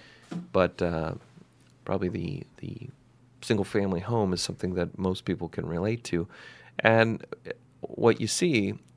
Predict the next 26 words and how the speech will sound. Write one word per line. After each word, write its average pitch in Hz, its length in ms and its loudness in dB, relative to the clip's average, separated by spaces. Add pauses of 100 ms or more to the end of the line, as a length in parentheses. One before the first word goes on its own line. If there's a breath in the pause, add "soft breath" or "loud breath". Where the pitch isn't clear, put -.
is 92 160 0
that 87 200 -2
they 95 100 2
tend, 117 440 -4
when - 440 -6
people 113 240 2
are 104 40 4
making 101 320 0
buy, 92 300 0 (140)
selling 107 360 0
decisions, - 640 -6 (440 soft breath)
they 101 80 0
have 107 220 2
a, 92 280 4
a - 40 -6
tendency 95 500 -4
to 87 80 -4
focus - 440 -4
on 87 100 -2
what 90 160 0
they 90 80 -4
paid 90 300 -6
for - 140 -8
the 85 100 -6
home. 101 320 -4 (1300 loud breath)
And 110 420 4